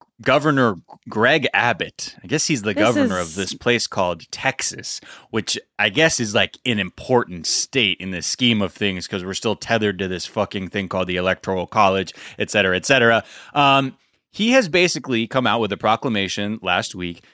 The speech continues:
Speaker 1: saying that he's going to limit the number of mail-in ballot drop boxes in the state of Texas to one per county. Now, you think, okay, maybe that makes sense. But when you think of how fucking sprawling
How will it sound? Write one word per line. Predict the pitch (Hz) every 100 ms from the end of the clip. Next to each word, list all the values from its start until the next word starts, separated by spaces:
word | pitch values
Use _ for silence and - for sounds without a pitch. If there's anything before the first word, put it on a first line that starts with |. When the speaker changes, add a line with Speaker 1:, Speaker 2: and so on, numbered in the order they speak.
| _ _
Speaker 1:
saying | - 131 135 123
that | 107
he's | 135 123
going | 147 180
to | 170 117
limit | 104 156 190 -
the | 123
number | 117 131 156 156
of | 120 95
mail-in | 98 113 143 143 139
ballot | 107 113 123 110
drop | 90 98 117 123 _
boxes | 98 85 - 87 92 - _ _ _
in | 107
the | 104
state | - 110 117
of | -
Texas | 98 98 104 92 - -
to | 151 139
one | 107 120 160 208 208 170 _
per | 143 143 143 135 _ -
county. | 110 85 - - _ _ _ _ _
Now, | 117 117 113
you | 110 110
think, | 123 120
okay, | 151 110 104
maybe | 101 107 104
that | 98 98 -
makes | 85 85 -
sense. | 90 95 -
But | 107
when | 104 110
you |
think | 104 135
of | 135
how | 110 113 113 107 _ _
fucking | 123 113 98 90
sprawling | - - 110 110 143 120 87 82 87